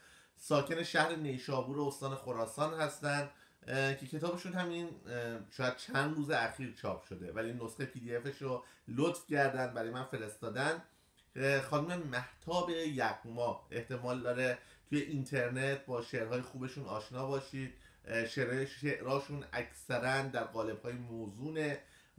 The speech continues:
و، اه، به فضاهای غزل پست مدرن نزدیک، کارهای البته تو فضاهای غزل نوکلاسیک، غزل روایی هم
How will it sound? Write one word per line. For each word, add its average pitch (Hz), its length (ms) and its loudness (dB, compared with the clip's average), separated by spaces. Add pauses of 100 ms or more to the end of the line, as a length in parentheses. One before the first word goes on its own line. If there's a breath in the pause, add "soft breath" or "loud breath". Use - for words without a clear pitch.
و، 151 300 10 (240)
اه، 135 140 2
به 156 160 0
فضاهای 156 640 2
غزل 143 360 0
پست 135 320 -6
مدرن 135 400 0
نزدیک، 143 640 0
کارهای 135 440 2
البته 117 460 0
تو - 180 -8
فضاهای 117 380 0
غزل 117 320 -2
نوکلاسیک، 117 1080 -2 (320 soft breath)
غزل 117 320 6
روایی 110 460 0
هم 123 400 -2